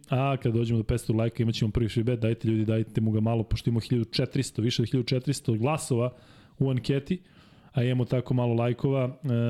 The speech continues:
E, u svakom slučaju, e, mislim da će biti jako zanimljivo u narednom periodu, zato što nas čeka ta, e, zanimljiva završnica aba lige. Nadam se da će Denver, e, doći do finala N B A lige i onda ćemo imati jednu malu pauzu do svetskog prvenstva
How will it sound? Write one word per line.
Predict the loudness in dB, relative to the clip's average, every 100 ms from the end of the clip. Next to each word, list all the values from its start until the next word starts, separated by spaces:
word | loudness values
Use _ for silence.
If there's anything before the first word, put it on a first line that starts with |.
| 2 0 0
E, |
u | 0
svakom | 0 -2 -2
slučaju, | -4 -2 0 2 2 0 -2
e, | 0 2 2
mislim | 0 0 0 0
da | 2 0 -2 -8 _ -20 -20 -20 -20 -20 -20 -6
će | -2
biti | 0 0
jako | 0 0
zanimljivo | 0 0 2
u |
narednom | 2 0 0
periodu, | 0 0 2
zato | 2 0 -4
što | -4 0 0 2
nas | 0
čeka | 0 -2 -2
ta, | -2 0 0 0 -2 -8 -6
e, | -2 2 2 2
zanimljiva | 2 2 2 0
završnica | 0 0 -2 -2 0 0
aba | 0
lige. | 0 0 0 0 -2 -10 -20 -10
Nadam | -2 0 0
se | 0
da | -2
će | 0
Denver, | 0 0 0 2
e, | 2 2 0
doći | 0 -2 0
do | -2
finala | 0 0 2 0
N | 2
B | 2
A |
lige | 2 2 2
i | 2
onda | 2
ćemo | 0 0
imati | 0 0
jednu | 0
malu | 2 0
pauzu | 0 0 2 0
do |
svetskog | 0 -2 -4 -2
prvenstva | 0 0 0 -2